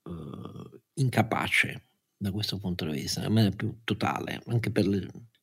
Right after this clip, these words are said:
sue preferenze di schierare le forze verso la Cisgiordania che interessa ai coloni, senza di cui, senza il cui voto i coloni,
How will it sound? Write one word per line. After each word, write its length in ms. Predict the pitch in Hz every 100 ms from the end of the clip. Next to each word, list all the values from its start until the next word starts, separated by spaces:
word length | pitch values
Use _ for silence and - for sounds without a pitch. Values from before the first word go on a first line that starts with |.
| -
sue 160 | 107
preferenze 720 | 101 117 113 113 120 113 - 107
di 160 | 101
schierare 420 | 98 - 110 104
le 120 | 101 101
forze 960 | 98 85 - - 101 82 64 64 - -
verso 280 | 95 -
la 60 | 98
Cisgiordania 640 | - 104 98 92 101 95 92
che 60 |
interessa 420 | 92 90 98 -
ai 80 | 95
coloni, 440 | 95 98 92 92 90
senza 360 | - 92 -
di 80 | 90
cui, 400 | - 95 92 80
senza 260 | - 104 92
il 60 |
cui 180 | - 104
voto 300 | 90 82 98
i 40 |
coloni, 400 | - 98 95 90